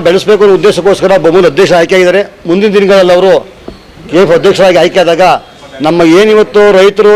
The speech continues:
ನಮ್ಮ ಈ ಭಾಗದಲ್ಲಿ ಹೈನುಗಾರಿಕೆ ನಂಬ್ಕೊಂಡು ಜೀವನ ಮಾಡ್ತಾವ್ರೆ ಅದಕ್ಕೆ ಒಂದು ಪುಷ್ ಕೊ-, ಒಂದು ಪುಷ್ಟಿ ಕೊಡಬೇಕು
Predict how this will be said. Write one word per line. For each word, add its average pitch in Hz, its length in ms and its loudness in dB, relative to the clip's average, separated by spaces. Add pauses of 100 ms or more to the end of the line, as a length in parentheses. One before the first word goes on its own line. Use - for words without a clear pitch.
(120)
ನಮ್ಮ 190 120 0 (180)
ಈ - 20 0 (140)
ಭಾಗದಲ್ಲಿ 196 400 2 (280)
ಹೈನುಗಾರಿಕೆ 196 520 0
ನಂಬ್ಕೊಂಡು 185 320 -2
ಜೀವನ 185 140 0 (100)
ಮಾಡ್ತಾವ್ರೆ 165 340 0 (760)
ಅದಕ್ಕೆ 180 240 0 (120)
ಒಂದು 185 160 0 (140)
ಪುಷ್ - 200 -2
ಕೊ-, 208 180 2
ಒಂದು 180 120 0 (160)
ಪುಷ್ಟಿ 185 260 -4
ಕೊಡಬೇಕು 196 380 0